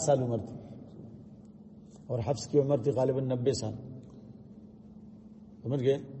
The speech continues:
سوید بن غفلہ، ابھی رمضان آ رہا ہے، ایک سو ستائیس سال ہے، ایک سو اٹھائیس سال کی عمر تھی، پھر بھی ہر تین دن میں قرآن ختم کرتے تھے۔ من قرأ القرآن لم يرد إلى أرذل، جو قرآن پڑھے گا اللہ اس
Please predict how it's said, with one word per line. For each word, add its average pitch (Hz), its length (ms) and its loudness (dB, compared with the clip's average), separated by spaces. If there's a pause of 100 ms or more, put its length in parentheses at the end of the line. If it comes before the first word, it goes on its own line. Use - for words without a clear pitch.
(260)
سوید 147 380 12
بن 139 80 2
غفلہ، 135 360 6
ابھی 135 160 6
رمضان 127 360 2
آ 139 120 4
رہا 135 240 2
ہے، 127 140 -8 (260)
ایک 131 160 0
سو 131 120 2
ستائیس 135 480 6
سال 135 200 6
ہے، 135 40 4
ایک 135 140 4
سو - 100 2
اٹھائیس 131 280 6
سال 131 160 6
کی 127 80 2
عمر 127 140 2
تھی، 113 200 -4 (1040)
پھر 131 140 2
بھی 143 200 4 (200)
ہر 123 100 4
تین 135 360 2
دن 131 100 2
میں 127 160 2
قرآن 127 220 2
ختم 123 260 -2
کرتے 113 320 2
تھے۔ 117 100 -6 (200)
من 139 140 4
قرأ 131 220 6
القرآن 139 500 6
لم 143 200 6
يرد 143 260 10
إلى 131 180 10
أرذل، 110 280 4 (420)
جو 143 120 8
قرآن 151 280 6
پڑھے 143 240 4
گا 139 60 6
اللہ 139 200 4
اس 131 220 4